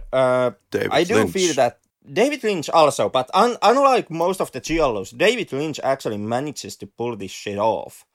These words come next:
Speaker 1: And I also feel that An Andalusian Dog is, is a case ele-, uh, study on how you can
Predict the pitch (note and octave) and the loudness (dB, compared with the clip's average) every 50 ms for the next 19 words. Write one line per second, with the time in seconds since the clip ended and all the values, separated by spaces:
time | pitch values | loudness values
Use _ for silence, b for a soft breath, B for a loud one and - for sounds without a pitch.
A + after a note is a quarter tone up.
0 | _ _ _ _ - B2+ C3 B2+ B2+ - - C#3 D3 E3 F#3 F#3+ F#3+ - - D#3 | _ _ _ _ -2 0 0 0 -4 -4 2 4 6 6 6 6 4 2 0 0
1 | C#3+ C3+ - D#3 D3 C#3+ C3+ A#2+ B2 A2+ A2+ _ _ _ _ - B2+ C3 B2 A#2+ | 0 -2 -4 -4 -4 -4 -2 -2 -2 -2 -2 _ _ _ _ -10 -8 -6 -4 -4
2 | C#3+ C#3 C3+ B2 B2 B2 A#2+ A#2 C#3 A#2+ A2+ G#2+ A#2 C3+ D3 D3 C3+ C3 - _ | -4 -2 -2 -4 -4 -6 -6 -6 -6 -8 -6 -2 0 2 4 4 2 0 -4 _
3 | - C#3 C#3+ D3+ D3+ - - - - - - - D3 C#3+ F3 - - - C#3 D3+ | -8 -6 -6 -4 -6 -6 -8 -10 -12 -14 -12 -10 -6 -6 -6 -8 -8 -8 -6 -4
4 | E3+ D#3+ C3+ - - - B2+ B2+ B2 A#2+ - - A2 B2 - - - A#2 - - | -4 -4 -6 -8 -8 -6 -2 -2 -2 -2 -2 -4 -8 -8 -8 -10 -14 -16 -14 -10
5 | - - - - B2+ B2 A#2+ A2 G2 - A2+ A2+ A2+ A2 G#2+ G#2 G2 - _ _ | -10 -6 0 2 2 4 2 0 -2 -4 -4 -2 -2 -2 -2 -4 -6 -10 _ _
6 | _ - - - - - B2 C3 D3 E3 F3+ E3+ D#3 D3 - - B2 G#2 | _ -20 -20 -20 -18 -6 0 2 2 2 2 -2 -4 -8 -4 -6 -6 -6